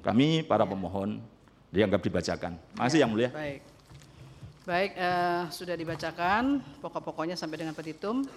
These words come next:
Speaker 2: Terkait dengan bukti yang diajukan, ini P satu sampai dengan P dua puluh enam yang sudah kami verifikasi, betul? Itu ya, P satu sampai dengan P dua puluh enam?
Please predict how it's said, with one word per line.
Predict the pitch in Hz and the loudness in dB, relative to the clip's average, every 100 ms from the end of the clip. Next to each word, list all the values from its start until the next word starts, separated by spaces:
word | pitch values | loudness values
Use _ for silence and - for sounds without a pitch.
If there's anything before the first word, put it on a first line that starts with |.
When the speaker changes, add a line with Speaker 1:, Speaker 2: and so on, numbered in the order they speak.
| - - - - | -16 -14 -14 -12
Speaker 2:
Terkait | - 196 202 202 | -10 -6 -2 -2
dengan | 185 190 185 | -2 -4 -4
bukti | 175 170 240 214 | -6 -8 -4 -2
yang | 190 | -2
diajukan, | 175 165 156 156 151 143 196 269 - _ - _ _ - | -2 -4 -6 -8 -4 -4 -4 -6 -8 _ -20 _ _ -8
ini | 190 220 | -6 -6
P | 214 208 | -2 -2
satu | 196 - 196 - - 240 | -2 -2 -4 -6 -8 -6
sampai | 233 208 190 | -4 -4 -2
dengan | 180 185 180 | -2 -4 -6
P | - 185 | -4 -4
dua | 180 170 170 | -4 -2 0
puluh | |
enam | 196 170 151 | 0 0 -2
yang | 160 | -4
sudah | 160 160 | -6 -8
kami | 160 160 | -4 -6
verifikasi, | 151 165 156 160 156 160 | -4 -6 -6 -6 -6 -4
betul? | 175 240 - - _ _ _ _ _ _ _ _ _ _ _ _ _ - | -2 -2 -4 -18 _ _ _ _ _ _ _ _ _ _ _ _ _ -6
Itu | 202 | 0
ya, | 180 185 | 0 0
P | 208 | -2
satu | 202 208 | -2 -2
sampai | 233 196 | -2 -2
dengan | 196 196 | -2 -2
P | 190 | 0
dua | 196 | 0
puluh | 196 | 0
enam? | 147 | -2